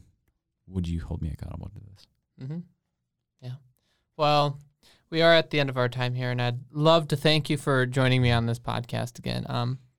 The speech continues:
Speaker 2: episode has quite a few ideas in it, uh, foreshadowing season
Speaker 1: Mm-hmm.
Speaker 2: two,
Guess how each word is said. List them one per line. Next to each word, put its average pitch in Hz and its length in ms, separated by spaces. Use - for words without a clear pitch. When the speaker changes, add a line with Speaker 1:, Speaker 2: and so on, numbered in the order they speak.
Speaker 2:
episode 143 440
has 127 280
quite 247 160
a 220 40
few 208 180
ideas 165 480
in 127 60
it, - 420
uh, 123 200
foreshadowing 123 720
season 117 340
Speaker 1:
Mm-hmm. - 120
Speaker 2:
two, 123 380